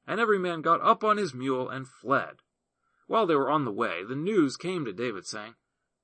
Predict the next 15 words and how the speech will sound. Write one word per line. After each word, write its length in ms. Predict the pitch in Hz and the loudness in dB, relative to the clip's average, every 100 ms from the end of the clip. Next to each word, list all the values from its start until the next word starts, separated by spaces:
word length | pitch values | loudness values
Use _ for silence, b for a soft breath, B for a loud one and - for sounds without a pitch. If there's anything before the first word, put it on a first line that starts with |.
| _ | _
Absalom 460 | 214 240 - 220 196 | 2 2 0 -6 -6
has 160 | 220 | -6
slain 340 | - 196 220 208 | -4 -4 -2 0
all 180 | 226 | 0
the 100 | 214 | 0
king's 280 | 226 226 202 | -2 -4 -2
sons, 320 | - 240 190 | 2 2 2
and 120 | 170 190 | -2 2
there 100 | 196 | 2
is 120 | 180 | 4
not 220 | 226 - | 2 2
one 160 | 202 220 | 0 0
of 80 | |
them 160 | 190 202 | 0 2
left. 420 | 196 160 131 - | 4 4 -2 -20